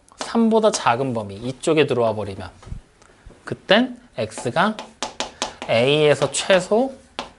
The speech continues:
X가 마이너스 일에서 최대.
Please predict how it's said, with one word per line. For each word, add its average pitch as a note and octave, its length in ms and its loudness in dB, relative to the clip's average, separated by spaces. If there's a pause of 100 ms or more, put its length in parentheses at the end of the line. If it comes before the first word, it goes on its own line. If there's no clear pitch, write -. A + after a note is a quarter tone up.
(880)
X가 D#3+ 580 0 (1040)
마이너스 C3+ 580 0
일에서 C3 360 0
최대. A2 400 -6